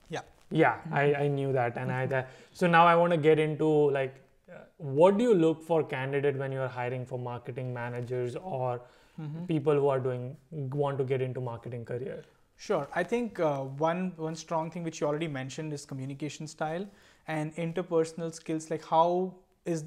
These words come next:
Speaker 1: is he or she comfortable with working with not so marketing friendly, not marketing friendly, like, people who are not so aware of marketing?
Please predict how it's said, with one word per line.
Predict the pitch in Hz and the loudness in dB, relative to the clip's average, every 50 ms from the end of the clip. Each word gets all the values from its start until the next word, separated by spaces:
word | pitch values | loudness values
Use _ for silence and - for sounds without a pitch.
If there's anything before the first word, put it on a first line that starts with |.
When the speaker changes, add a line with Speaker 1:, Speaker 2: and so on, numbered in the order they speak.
| - _ _ | -12 _ _
Speaker 1:
is | - 180 170 - | -4 -4 -4 -4
he | - - 180 175 | -4 -2 2 2
or | 175 170 | 2 2
she | 165 - 190 180 | 0 -4 -6 -6
comfortable | 175 170 156 156 147 165 160 160 165 160 | -4 -4 -6 -6 -6 -6 -6 -4 -2 -2
with | 160 160 156 156 | -2 -4 -4 -2
working | 151 151 151 147 - 170 170 160 | -2 -2 -2 -2 -4 -6 -6 -4
with | 156 156 156 156 - - - | -4 -4 -6 -8 -16 -14 -10
not | 156 156 160 165 165 185 190 190 - - _ _ - _ - | -8 -4 0 2 2 2 0 -2 -8 -20 _ _ -20 _ -16
so | - - - 214 208 208 208 208 202 202 196 - - _ _ - | -6 0 2 4 4 4 4 2 2 0 -2 -6 -14 _ _ -6
marketing | 170 170 160 160 156 - 202 180 190 185 180 175 | 0 0 2 2 0 -2 -6 -6 -4 -6 -6 -8
friendly, | - - - 175 165 165 165 170 175 180 180 | -8 -8 -8 -6 -6 -6 -6 -6 -6 -6 -8
not | - 160 170 185 185 190 - | -10 -10 -10 -10 -10 -10 -8
marketing | 165 147 151 151 156 151 | -8 -8 -6 -6 -8 -8
friendly, | - 151 143 143 147 151 160 156 - - _ _ _ _ _ - | -10 -10 -10 -8 -8 -8 -8 -10 -14 -20 _ _ _ _ _ -4
like, | 175 165 170 - | -4 -4 -2 -2
people | 202 196 196 240 | 0 4 4 6
who | 233 233 | 6 6
are | 226 202 | 6 6
not | 180 170 180 180 | 6 2 0 0
so | - 202 175 | 0 -2 -2
aware | 156 156 151 156 160 | 0 0 0 0 0
of | 165 165 165 - - - | 0 -2 -2 -6 -10 -4
marketing? | 180 170 165 165 165 196 185 196 208 233 | 0 0 0 0 -2 -4 -6 -6 -6 -8